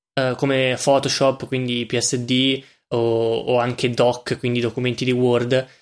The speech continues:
eh, che potenzialmente ha lo stesso formato, ha lo stesso nome ed è lo stesso formato, ma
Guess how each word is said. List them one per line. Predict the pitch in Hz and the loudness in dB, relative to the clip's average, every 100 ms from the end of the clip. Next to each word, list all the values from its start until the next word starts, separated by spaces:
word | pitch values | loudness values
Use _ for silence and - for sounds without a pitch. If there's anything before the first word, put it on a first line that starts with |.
| _ | _
eh, | - 117 113 | -6 -6 -4
che | - 127 123 _ _ | 0 0 -2 _ _
potenzialmente | - 135 135 139 147 170 | -4 -2 0 0 2 2
ha | |
lo | 156 | 2
stesso | 123 147 139 156 | 2 0 0 -2
formato, | - 123 120 117 113 120 113 _ | 0 0 0 -4 -4 -6 -6 _
ha | - | -2
lo | 123 | 0
stesso | - 135 - 135 | 0 0 0 0
nome | 127 147 156 | 2 2 4
ed | 135 | 2
è | |
lo | 127 | 2
stesso | 131 123 | -2 -6
formato, | 120 123 123 117 | -4 -2 -2 -2
ma | 123 120 | -2 -4